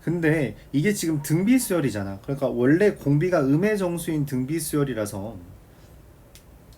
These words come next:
좀 헷갈릴 수 있는데, 이거는 잘 봐드려봐요.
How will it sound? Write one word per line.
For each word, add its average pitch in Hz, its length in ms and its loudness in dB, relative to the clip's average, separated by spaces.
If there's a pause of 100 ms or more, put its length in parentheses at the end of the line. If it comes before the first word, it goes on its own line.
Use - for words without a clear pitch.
좀 143 160 -2
헷갈릴 196 260 0
수 156 100 -6
있는데, 127 180 0
이거는 110 500 -6
잘 - 180 -14
봐드려봐요. 104 720 -10